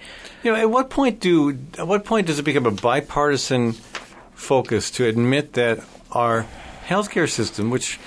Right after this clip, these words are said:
may have made sense after World War Two to tie it with employment,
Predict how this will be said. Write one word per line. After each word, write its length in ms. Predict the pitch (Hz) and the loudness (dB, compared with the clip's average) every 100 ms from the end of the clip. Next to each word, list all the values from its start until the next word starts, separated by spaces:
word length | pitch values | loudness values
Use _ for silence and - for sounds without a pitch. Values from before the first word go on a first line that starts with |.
| - - | -8 0
may 220 | 139 202 | 2 4
have 100 | 208 | 4
made 220 | 190 175 | 4 2
sense 340 | - 156 131 | 2 0 2
after 240 | 139 135 120 | 0 2 2
World 220 | 107 117 | 4 4
War 160 | 123 127 | 2 0
Two 320 | - 104 90 | 0 0 0
to 100 | 104 | -2
tie 300 | - - 117 | -6 -4 -2
it 80 | 120 | 0
with 160 | 117 | 0
employment, 480 | 117 113 107 95 110 | 0 -2 -2 -2 -4